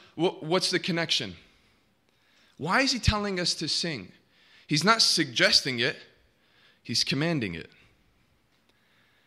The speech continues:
I believe wholeheartedly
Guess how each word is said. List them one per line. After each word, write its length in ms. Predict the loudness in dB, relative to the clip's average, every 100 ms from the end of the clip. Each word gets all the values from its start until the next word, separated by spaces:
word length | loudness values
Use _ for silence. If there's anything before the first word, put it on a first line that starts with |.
| _ _ _ _ _ _ _ _ _ _ 0
I 160 | 2
believe 760 | 4 2 2 0 -2 -6 -14 -18 -20 -20 -18
wholeheartedly 880 | -6 -4 -2 0 0 -2 -4 -10